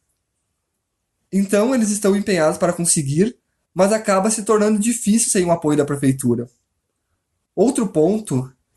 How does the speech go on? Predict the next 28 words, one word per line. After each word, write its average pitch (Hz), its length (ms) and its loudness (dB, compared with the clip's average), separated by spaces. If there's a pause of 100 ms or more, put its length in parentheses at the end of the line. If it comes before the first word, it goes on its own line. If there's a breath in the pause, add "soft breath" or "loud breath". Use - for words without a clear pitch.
é 170 100 -2
que 190 140 -2
muitas 214 420 0
vezes 165 440 0
até 190 280 0
ocorre 190 460 0
atividades 156 600 0
promovidas 156 580 0
pela 143 180 2
prefeitura 147 760 -2 (400)
e 165 80 -2
as 165 80 2
secretarias 151 600 2
específicas, 151 840 0 (720)
mas 190 220 0
são 226 180 0
focadas 220 540 0
nas 214 200 2
regiões 208 300 2
centrais, 208 680 0 (200)
onde 180 200 2
muitas 185 320 2
vezes 170 220 2
essas 175 200 -4
pessoas 156 540 0 (280 soft breath)
nem 254 280 0
ficam 214 280 0
sabendo 170 640 0